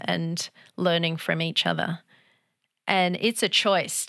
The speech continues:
to, to live in a diverse environment and to really embrace that, or to stay very isolated in one way of, of life. And if that's an Anglo-Saxon way or another way,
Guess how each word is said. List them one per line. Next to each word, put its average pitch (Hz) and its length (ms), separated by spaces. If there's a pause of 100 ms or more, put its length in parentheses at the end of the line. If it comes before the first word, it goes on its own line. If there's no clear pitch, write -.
to, 165 320
to - 180
live 180 360
in 180 160
a 165 80
diverse 175 520
environment 196 560
and 165 140
to 175 140
really 180 320
embrace 165 460
that, 285 280 (300)
or 185 180
to - 160
stay 165 720 (120)
very 170 280
isolated 170 720
in 160 400
one 165 640
way 170 440
of, - 520 (340)
of 185 160
life. 165 480 (180)
And 180 140
if 170 100
that's - 240
an 165 100
Anglo-Saxon 170 720
way 170 240
or 160 80
another 180 340
way, - 320